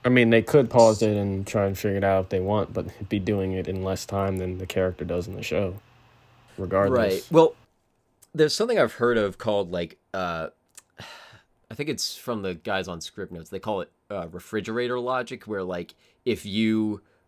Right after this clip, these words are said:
Speaker 2: are watching a movie, you're, like, buying it, and then you, like, pause it, go get something from the fridge, and you have, like, a couple minutes to think about it. You're like, "Wait, that's a plot hole. You
Speaker 1: Mm-hmm.
Speaker 2: wouldn't be able to do that,"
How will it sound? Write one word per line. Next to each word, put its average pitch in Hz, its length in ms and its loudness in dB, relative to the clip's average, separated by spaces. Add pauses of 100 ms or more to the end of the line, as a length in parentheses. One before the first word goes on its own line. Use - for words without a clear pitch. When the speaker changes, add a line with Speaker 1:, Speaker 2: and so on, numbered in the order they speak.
Speaker 2:
are 107 120 4
watching 107 360 0
a 98 40 -6
movie, 92 280 -6
you're, 87 200 -8
like, 87 240 -8
buying 92 340 -4
it, 85 180 -14
and 101 140 -8
then 101 120 -4
you, 98 160 -6
like, 92 360 -6
pause 101 320 -2
it, 95 200 -10
go 104 140 -2
get 95 160 -6
something 92 260 -8
from 95 160 -10
the 87 80 -10
fridge, 90 400 -6 (320)
and 104 120 -8
you 110 120 0
have, 143 300 2
like, 117 280 2 (140)
a 110 80 -4
couple 113 260 -2
minutes 110 220 -6
to 101 80 -14
think 95 180 -8
about 92 160 -6
it. 95 40 -6
You're 107 80 -6
like, 107 140 -6
"Wait, 98 380 -6 (240)
that's 190 220 -2
a 98 40 -10
plot 80 380 -14
hole. 98 340 -10 (220)
You 98 40 -14
Speaker 1:
Mm-hmm. 110 180 -2
Speaker 2:
wouldn't 123 180 2
be 123 120 -2
able 98 180 -4
to 90 80 -8
do 85 240 -12
that," 71 380 -12